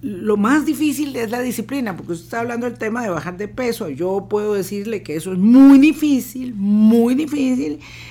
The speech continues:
y normalmente uno se sabotea y termina abandonando el empeño. Alguien dirá, "Eso no es tan importante", pero sí lo es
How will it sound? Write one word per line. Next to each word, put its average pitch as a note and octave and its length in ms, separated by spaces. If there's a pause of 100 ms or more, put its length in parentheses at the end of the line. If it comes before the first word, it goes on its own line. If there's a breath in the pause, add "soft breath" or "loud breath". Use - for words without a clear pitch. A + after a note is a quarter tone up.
y B3 140
normalmente A#3+ 680
uno B3+ 560
se F3+ 220
sabotea A3+ 800
y B3+ 60
termina G3 460
abandonando G3 560
el F#3 60
empeño. C#3+ 520
Alguien E3+ 260
dirá, G3+ 240
"Eso F#3 160
no F3 80
es F#3 140
tan G#3+ 160
importante", C4 640
pero F#3 240
sí G3 240
lo A3+ 220
es C4+ 540